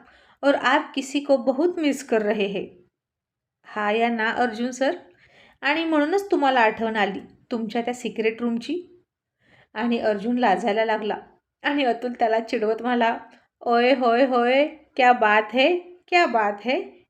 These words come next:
माशाल्लाह. आता नवीन लग्न झाल्यासारखं तर तुम्ही लाजत आहात. आणि तुमचं हे लाजणं आणि ब्लश होऊन लाल झालेले गाल बघून मला तर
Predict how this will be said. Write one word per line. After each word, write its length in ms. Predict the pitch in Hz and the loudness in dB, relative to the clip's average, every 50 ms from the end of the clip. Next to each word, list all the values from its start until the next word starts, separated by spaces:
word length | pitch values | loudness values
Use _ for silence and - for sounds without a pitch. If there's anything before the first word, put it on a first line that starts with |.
| _ | _
माशाल्लाह. 680 | 233 233 220 214 226 - - 208 202 208 214 226 262 - - - - - - - - - - | -4 -2 -2 -2 -2 -2 0 0 0 2 2 0 0 0 -4 -10 -18 -20 -20 -20 -18 -4 0
आता 240 | - 277 277 349 349 | 0 2 2 2 2
नवीन 360 | 330 311 262 254 277 311 320 | 4 2 2 4 2 2 4
लग्न 280 | 294 269 254 269 294 | 4 2 2 2 0
झाल्यासारखं 600 | 294 254 247 247 247 247 262 - 262 262 285 285 381 | 0 0 2 2 2 4 4 2 0 0 -2 0 0
तर 140 | 403 403 - - | -2 -2 -2 -4
तुम्ही 320 | 269 240 240 226 254 269 | -4 -2 -2 0 2 4
लाजत 340 | 277 262 240 240 240 233 - | 4 4 4 4 2 0 0
आहात. 400 | 233 226 214 202 202 - - - - _ _ _ _ _ _ _ _ _ _ _ _ _ _ _ _ _ _ - | 0 0 0 0 -2 -4 -10 -20 -20 _ _ _ _ _ _ _ _ _ _ _ _ _ _ _ _ _ _ -4
आणि 240 | 247 320 359 349 285 - | -2 0 0 0 0 -2
तुमचं 380 | 302 269 247 226 214 - 294 311 | -4 -4 -4 -6 -2 0 2 4
हे 200 | 302 302 302 302 | 4 4 4 4
लाजणं 600 | 285 247 214 208 214 220 226 262 302 277 247 247 - - - - _ _ _ _ _ _ _ _ - | 2 2 2 -2 -4 -4 -4 -2 0 0 0 0 -2 -6 -14 -20 _ _ _ _ _ _ _ _ -6
आणि 480 | - 240 262 277 269 247 247 240 - - - _ _ _ _ _ _ _ - | -4 -2 -2 -2 -2 -2 -6 -8 -12 -18 -20 _ _ _ _ _ _ _ -16
ब्लश 380 | 233 214 220 226 247 285 - - - - - - - - - _ _ _ _ | -10 -4 0 0 2 0 0 -4 -8 -12 -14 -16 -18 -20 -20 _ _ _ _
होऊन 400 | 247 247 247 240 247 277 285 285 269 | -2 0 2 2 2 2 0 0 2
लाल 300 | 247 240 233 247 254 247 | 2 4 4 4 2 2
झालेले 340 | 262 254 247 247 254 262 254 | 0 0 0 0 0 0 0
गाल 300 | 208 220 214 214 233 254 | 0 2 2 2 2 2
बघून 360 | 226 254 254 220 247 226 208 214 - - - - _ _ - | 0 0 0 0 0 -2 -2 -6 -10 -16 -20 -20 _ _ -2
मला 180 | 262 285 311 311 311 | 2 2 2 2 2
तर 80 | 349 | -2